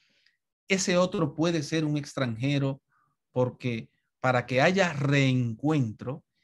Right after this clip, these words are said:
el acontecimiento tiene que darse entre extranjeros, dice Levinas, entre desconocidos. De lo contrario, se trataría de un parentesco.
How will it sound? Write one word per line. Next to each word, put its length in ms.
el 140
acontecimiento 920
tiene 220
que 120
darse 380
entre 300
extranjeros, 760
dice 240
Levinas, 540
entre 320
desconocidos. 920
De 100
lo 100
contrario, 480
se 120
trataría 520
de 120
un 400
parentesco. 720